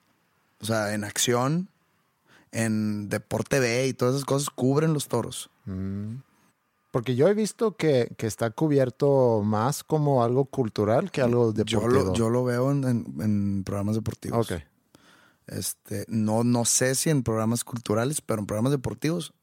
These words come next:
Speaker 1: ahí está.
Speaker 2: Ujú.
Speaker 1: En los, en el
Speaker 2: ¿Periódico?
Speaker 1: en los periódicos deportivos, ahí está. El Sotoluco ganó dos orejas,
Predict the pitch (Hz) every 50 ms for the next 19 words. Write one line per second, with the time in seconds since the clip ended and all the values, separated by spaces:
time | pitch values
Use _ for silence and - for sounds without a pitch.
0 | _ - - 101 98 - - - - 196 - 107 101 98 107 123 139 156 - -
1 | _ _ _ - 117 113 113 113 113 110 - - - _ - - 113 113 110 110
2 | 110 110 110 110 107 107 107 104 104 107 107 104 107 107 104 104 104 101 - -
3 | - _ - - 101 101 110 117 131 - - 113 110 104 - - - 107 110 110
4 | 131 165 - 208 196 185 139 - 117 110 - 147 175 185 170 143 143 139 - -
5 | 120 117 120 120 123 - - - - - - - - - 120 123 113 - - 127
6 | - - 127 123 123 147 160 170 - - - 180 175 160 143 127 123 120 123 127
7 | 135 131 135 131 - - 139 123 117 120 - - 120 110 -